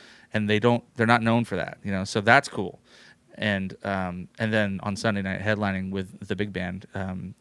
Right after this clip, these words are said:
I, I, I don't know of any time Mel Brown has played with a big band in Portland. It's, if it has happened since I've lived here,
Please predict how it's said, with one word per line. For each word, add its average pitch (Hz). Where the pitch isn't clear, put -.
I, 98
I, 95
I 120
don't 123
know 104
of 101
any 101
time 101
Mel 98
Brown 98
has 98
played 98
with 104
a 101
big 101
band 101
in 101
Portland. 104
It's, -
if 120
it 123
has 120
happened 120
since 113
I've 107
lived 107
here, 101